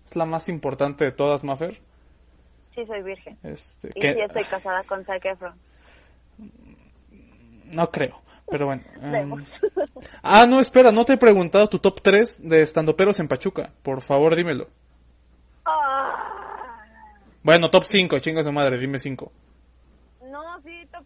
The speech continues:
Speaker 2: tres está bien.
Speaker 1: Ah,
Speaker 2: No,
Speaker 1: ok.
Speaker 2: no sé, dime. ¿Cuál?
Speaker 1: Mm, top cinco, venga.
Speaker 2: Top cinco.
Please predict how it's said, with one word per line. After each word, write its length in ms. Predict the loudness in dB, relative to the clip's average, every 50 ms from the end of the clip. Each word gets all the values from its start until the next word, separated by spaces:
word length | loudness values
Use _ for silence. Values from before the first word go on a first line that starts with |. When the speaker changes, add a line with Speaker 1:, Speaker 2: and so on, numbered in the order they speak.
| _
Speaker 2:
tres 240 | -20 -20 -20 -20 -20
está 220 | -20 -20 _ -20 -20
bien. 200 | -20 -20 -20 -18 -14
Speaker 1:
Ah, 140 | -12 -10
Speaker 2:
No, 40 | -10 -10
Speaker 1:
ok. 80 | -10 -12 -12 -12 -16 -20
Speaker 2:
no 100 | -20 -20 _ _
sé, 340 | -16 -14 -14 -14 -16 -18 -20 _
dime. 440 | -20 -16 -14 -14 -14 -14 -16 -18 _ _ _ _ _ _ _ _ _ _ _ _ _ _ -10
¿Cuál? 240 | -8 -8 -8 -8 -12 _ _ _ _ _ _ _ _ _ _ _ _ _ _ _ _ _ _
Speaker 1:
Mm, 280 | -14 -14 -12 -12 -10 -4
top 220 | 0 0 0 0
cinco, 340 | 0 -6 -6 -6 -6 -10 -10
venga. 260 | -12 -12 -14 -18 -20 -20 -20 _ _ _ _ _ _ _ _ _ _ _ _ _ _ _ _ _ _ _ _ -20
Speaker 2:
Top 140 | -20 -20 _ _ _ _
cinco. 500 | -20 -20 -20 -20 -20 -20 -20 -20 -20